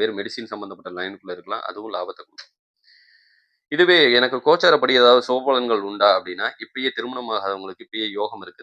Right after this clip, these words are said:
தாராளமா வர சித்திரைக்குள்ள திருமணம் ஆயிரும் அப்படிங்கறத எடுத்துக்கலாம். ஒரு சில பேர் விபத்துல மாட்டுவீங்க, வேண்டாத விரைய செலவு பண்ணுவீங்க.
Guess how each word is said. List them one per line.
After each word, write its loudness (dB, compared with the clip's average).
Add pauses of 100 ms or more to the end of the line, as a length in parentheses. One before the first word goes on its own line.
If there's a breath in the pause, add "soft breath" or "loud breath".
தாராளமா -2 (120)
வர -4
சித்திரைக்குள்ள -12
திருமணம் -12
ஆயிரும் -12 (100)
அப்படிங்கறத -16
எடுத்துக்கலாம். -16
ஒரு -8
சில -8
பேர் -8
விபத்துல -8
மாட்டுவீங்க, -10 (140)
வேண்டாத -2
விரைய -8
செலவு -12
பண்ணுவீங்க. -20